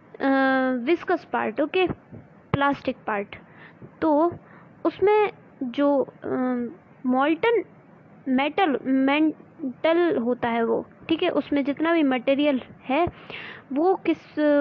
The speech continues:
form में present है, Molten form में। अब उसके ऊपर वाली layer क्या है, asthenosphere यानी crust वाली layer, and उसके ऊपर वाली layer क्या है, अ,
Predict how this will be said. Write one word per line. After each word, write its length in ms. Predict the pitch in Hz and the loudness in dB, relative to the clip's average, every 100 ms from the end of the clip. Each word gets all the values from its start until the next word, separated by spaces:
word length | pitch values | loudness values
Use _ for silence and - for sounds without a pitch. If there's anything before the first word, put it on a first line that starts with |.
| 285 | 2
form 160 | 311 330 | 2 4
में 120 | 349 | 4
present 520 | 320 302 269 269 262 | 2 -2 0 0 0
है, 140 | 359 440 - - - - - | 0 0 -4 -20 -20 -20 -4
Molten 500 | 262 277 302 320 349 | 0 2 2 2 0
form 240 | 320 254 | 2 -2
में। 200 | 233 220 - - - - - - - | -2 -4 -6 -18 -20 -20 -20 -20 0
अब 200 | 339 330 - | 0 0 -2
उसके 440 | 330 - - 440 - | -2 -4 0 0 2
ऊपर 280 | 311 359 | 0 2
वाली 260 | 370 349 359 | 2 4 4
layer 280 | 330 330 330 | 4 2 0
क्या 160 | 339 | 0
है, 260 | 320 370 - - - | 2 2 -2 -8 -6
asthenosphere 760 | 254 - 269 269 277 - 277 | -6 -2 0 0 -2 0 0
यानी 280 | 277 269 311 | 2 2 0
crust 440 | 381 - 269 - 277 | 0 0 -2 0 0
वाली 240 | 262 269 | 2 2
layer, 340 | 254 262 269 - - | 2 2 0 -4 -2
and 260 | 359 339 - | 0 0 -2
उसके 300 | 294 - 359 | -4 0 2
ऊपर 240 | 339 339 | 2 2
वाली 280 | 339 330 339 | 2 2 2
layer 260 | 311 311 | 2 0
क्या 160 | 311 311 | 0 0
है, 160 | 311 | 2
अ, 40 | 359 | 0